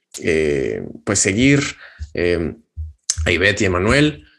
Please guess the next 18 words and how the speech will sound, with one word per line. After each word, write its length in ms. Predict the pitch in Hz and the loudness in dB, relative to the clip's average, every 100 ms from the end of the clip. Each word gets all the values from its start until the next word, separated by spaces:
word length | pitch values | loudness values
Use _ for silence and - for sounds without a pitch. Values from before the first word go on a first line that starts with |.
| _ - | _ -6
eh, 200 | 95 87 | -4 -2
si, 320 | - 76 - | -2 -4 -4
si, 240 | - 71 | -4 -2
si 140 | - 82 | -2 0
les 180 | 85 | 2
interesa 500 | 98 90 98 104 - 104 | 0 0 2 2 2 0
un 100 | 98 | -2
poco 220 | 98 95 | -2 0
más, 260 | 95 95 | 0 0
pues 240 | - 85 - | -2 -4 -2
esto, 480 | 95 - 90 76 69 | -2 0 0 0 -2
estas 240 | 82 92 | -4 -2
labores 420 | 95 87 92 92 | 0 2 2 2
tan 160 | 107 98 | 0 -2
interesantes 640 | 90 90 82 92 87 - | -2 0 0 0 -2 -4
que 60 | - | -4
están 240 | - 92 | -2 -2
haciendo. 600 | 90 - 107 110 113 147 | 0 2 2 2 -2 -4